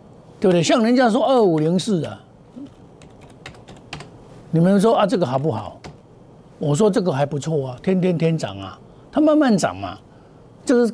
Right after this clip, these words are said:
通货膨胀概念股，这是基本面、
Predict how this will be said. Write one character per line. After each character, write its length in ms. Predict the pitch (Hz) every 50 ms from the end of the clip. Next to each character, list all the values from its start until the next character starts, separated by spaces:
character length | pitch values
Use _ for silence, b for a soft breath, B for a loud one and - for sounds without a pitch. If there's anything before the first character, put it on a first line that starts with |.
| - -
通 180 | - - 269 269
货 240 | 277 269 233 185 147 - -
膨 160 | 147 170 190
胀 160 | 214 202 180
概 200 | 170 - 190 170
念 180 | 165 170 160 143
股， 140 | 120 139 147
这 120 | 226 247
是 120 | 233 262
基 200 | 214 - 254 277
本 160 | 254 240 269 165
面、 240 | 185 214 196 156